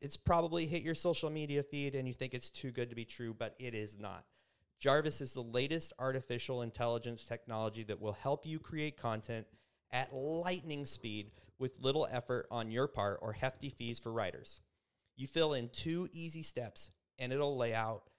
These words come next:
descriptive paragraphs, both short and long form articles,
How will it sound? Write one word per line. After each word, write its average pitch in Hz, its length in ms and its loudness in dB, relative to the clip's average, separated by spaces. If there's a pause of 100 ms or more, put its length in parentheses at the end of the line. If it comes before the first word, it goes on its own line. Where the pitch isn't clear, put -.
(260)
descriptive 143 500 0
paragraphs, 101 500 -2
both 139 300 0
short - 420 2
and 147 300 -2
long 131 240 4
form 117 260 0
articles, 104 460 -2